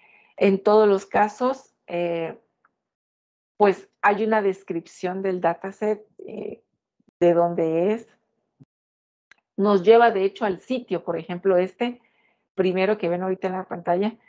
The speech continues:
que nos dice que es de datos de Mendeley, nos lleva al sitio y nos da referencia de si hay algún artículo relacionado, se nos dice si ese es el artículo que tenemos que citar.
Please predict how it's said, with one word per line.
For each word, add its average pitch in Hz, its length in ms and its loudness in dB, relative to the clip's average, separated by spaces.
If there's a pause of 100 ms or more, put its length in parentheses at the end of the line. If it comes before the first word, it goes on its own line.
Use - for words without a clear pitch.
(240)
que 175 100 -4
nos 170 160 -4
dice 185 260 -4
que 185 120 -4
es 185 60 -6
de 185 100 -2
datos 175 420 0
de 175 80 -4
Mendeley, 180 440 -2
nos 165 220 -6
lleva 165 160 0
al 170 160 -2
sitio 190 640 0 (480)
y 170 240 2
nos 160 440 -8
da 170 400 4
referencia 175 1000 -4
de - 380 -2
si - 200 -2
hay 180 120 2
algún 180 280 0
artículo 180 500 -2
relacionado, 170 840 -4 (240)
se 180 160 -2
nos 170 140 -6
dice 175 280 -2
si 160 260 -6
ese 165 200 -4
es - 80 -20
el 175 120 -2
artículo 170 440 -2
que - 100 -8
tenemos 156 420 -6
que 165 140 -6
citar. 226 500 -2